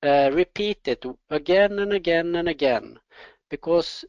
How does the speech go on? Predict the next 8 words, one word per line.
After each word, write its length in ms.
new 260
people 400
come 300
in 180
this 220
business, 520
new 280
generation, 920